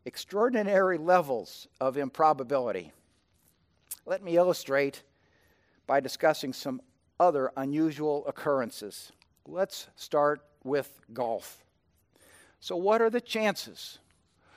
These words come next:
What are my chances of hitting a hole in one?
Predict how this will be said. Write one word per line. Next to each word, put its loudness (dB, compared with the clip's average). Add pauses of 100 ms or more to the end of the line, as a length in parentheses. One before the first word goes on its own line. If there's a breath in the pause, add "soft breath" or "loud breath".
(140)
What -2
are -6
my 2
chances -2
of -10
hitting -4
a 2
hole -2
in -2
one? -4